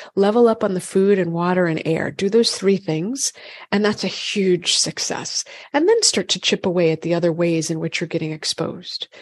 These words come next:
And don't forget, you totally nailed it. Don't forget the way you think and the relationships you have and sleep, all of the, and your gut health, all of those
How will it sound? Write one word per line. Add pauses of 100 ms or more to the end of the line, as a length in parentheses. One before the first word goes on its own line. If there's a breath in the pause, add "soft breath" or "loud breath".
(100)
And
don't
forget, (240 loud breath)
you
totally
nailed
it.
Don't
forget
the
way
you
think (300 loud breath)
and
the
relationships
you
have
and
sleep, (320 loud breath)
all
of
the,
and
your
gut
health, (260 loud breath)
all
of
those